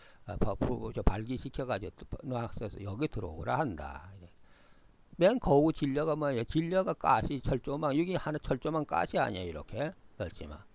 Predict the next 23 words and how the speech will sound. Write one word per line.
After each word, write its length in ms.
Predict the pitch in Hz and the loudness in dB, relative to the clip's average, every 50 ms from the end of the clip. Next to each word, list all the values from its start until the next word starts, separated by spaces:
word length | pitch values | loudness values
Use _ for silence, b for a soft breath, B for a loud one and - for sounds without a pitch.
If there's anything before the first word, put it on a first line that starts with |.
| _ - | _ -14
아. 300 | - 92 87 85 76 - - b b b b b b b - - | -10 -8 -8 -8 -10 -12 -14 b b b b b b b -6 4
가시를 460 | - 170 190 196 196 - 262 185 156 | 8 8 8 8 8 4 2 2 2
말하네. 360 | 127 104 107 - - - - 76 80 - - - | 2 0 0 -2 -6 -10 -12 -14 -14 -16 -18 -6
가시에 560 | - 185 185 196 196 190 185 - 190 196 190 | 2 6 10 10 10 10 8 6 2 2 4
운거하라 600 | 180 139 117 120 123 123 127 127 160 175 180 160 | 4 4 2 2 4 4 6 8 8 8 8 8
한다. 340 | 143 117 92 90 82 82 80 | 6 4 2 -2 -4 -4 -6
이 160 | 87 85 82 | -6 -8 -6
돌대가리. 560 | - - 120 110 98 90 85 80 80 80 82 - b b b b b b b b b b - _ _ - - - | -2 -2 -2 -2 -2 -4 -8 -8 -10 -10 -12 -14 b b b b b b b b b b -20 _ _ -20 -12 -6
이 120 | - 151 123 | -4 -4 -2
가시처럼 720 | - 147 156 170 180 175 - 175 - - 156 139 127 117 | 2 6 8 8 8 8 6 2 -2 0 0 0 0 0
생긴, 260 | - 104 101 101 - | -2 -6 -6 -8 -4
철조망 480 | - - 135 - - 131 117 107 104 104 | 0 0 0 2 0 0 0 0 -4 -4
가시처럼 580 | - 135 131 - - - - - 131 135 139 143 | -2 0 0 0 -2 -4 -4 -4 -2 -2 -2 -4
생긴 360 | 170 180 175 131 95 87 80 | -4 -4 -4 -4 -6 -6 -8
거야, 120 | 67 67 | -10 -10
이게. 320 | - 64 - - - - - - - | -10 -12 -14 -16 -20 -20 -20 -8 0
열십자가 560 | 135 135 135 - 151 135 - 170 170 170 160 | 2 2 2 2 0 0 2 2 2 2 2
또 120 | - - 131 | -2 -4 -4
철조망 420 | - - 120 - - 131 147 147 - | -4 -4 -4 -4 -4 -4 -4 -4 -4
가시처럼 640 | - - - - - - 113 - - 147 - - - | -2 -2 -2 -2 -4 -6 -8 -8 -6 -6 -6 -6 -6
생긴 300 | - 117 90 80 78 80 | -6 -6 -6 -8 -10 -12
걸 120 | 78 76 | -12 -14
말하네, 280 | 76 - - - - | -14 -14 -16 -16 -18